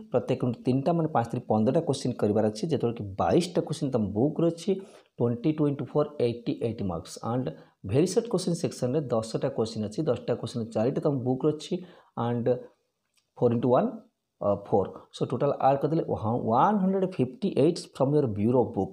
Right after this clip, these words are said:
So, ଯେଉଁମାନେ ଚାହୁଁଛ ଭଲ ସ୍କୋର କରିବା ପାଇଁ, also bureau book ଯଦି ଫଲୋ କରୁଛ କରିପାରିବ। But in order to score ninety plus, you have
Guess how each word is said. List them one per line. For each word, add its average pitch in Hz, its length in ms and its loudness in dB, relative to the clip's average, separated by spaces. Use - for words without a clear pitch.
So, 143 340 0
ଯେଉଁମାନେ 117 380 0
ଚାହୁଁଛ 117 380 -4
ଭଲ 107 220 0
ସ୍କୋର 117 280 -4
କରିବା 139 180 -2
ପାଇଁ, 147 160 -2
also 131 300 -2
bureau 123 240 2
book 123 340 -4
ଯଦି 113 160 0
ଫଲୋ 117 260 2
କରୁଛ 139 260 -2
କରିପାରିବ। 151 580 0
But 113 100 2
in 123 240 4
order 160 160 4
to 160 100 0
score 151 220 -2
ninety 117 420 0
plus, 151 340 0
you 117 300 -2
have 143 280 0